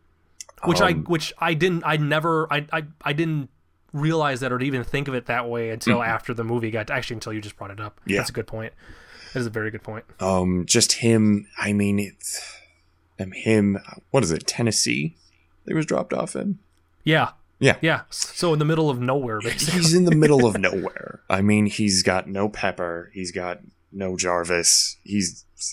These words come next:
Speaker 2: no Rhodey at this point.
Speaker 1: Right.
Speaker 2: He's got no one.
Speaker 1: He was
Speaker 2: And
Speaker 1: literally cut
Speaker 2: he's,
Speaker 1: off from everything
Speaker 2: he's cut
Speaker 1: that he
Speaker 2: off from
Speaker 1: relied on.
Speaker 2: everything, and he has to
Speaker 1: Yep.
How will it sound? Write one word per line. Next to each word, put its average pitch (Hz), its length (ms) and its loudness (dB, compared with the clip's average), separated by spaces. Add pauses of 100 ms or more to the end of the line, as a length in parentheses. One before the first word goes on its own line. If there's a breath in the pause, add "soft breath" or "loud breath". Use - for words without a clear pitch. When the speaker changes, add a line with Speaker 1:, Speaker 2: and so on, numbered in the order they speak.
(260)
Speaker 2:
no 101 260 4
Rhodey 101 540 2 (180)
at 101 100 -8
this 95 140 0
point. 90 320 -4
Speaker 1:
Right. 123 220 0 (380 soft breath)
Speaker 2:
He's 131 160 4
got 139 160 4
no 123 140 4
one. - 280 0 (500)
Speaker 1:
He 190 60 0
was 110 120 2
Speaker 2:
And 113 140 4
Speaker 1:
literally 151 320 4
cut 135 240 2
Speaker 2:
he's, 127 100 6
Speaker 1:
off 123 160 2
from 135 200 -4
everything 127 400 0
Speaker 2:
he's - 80 -4
cut 156 120 4
Speaker 1:
that 139 60 6
he 127 80 6
Speaker 2:
off 120 140 0
from 98 140 2
Speaker 1:
relied 98 60 4
on. 95 60 2 (100)
Speaker 2:
everything, 76 360 -6
and 92 140 -2
he - 80 -12
has 87 180 -2
to - 100 0
Speaker 1:
Yep. 85 40 -6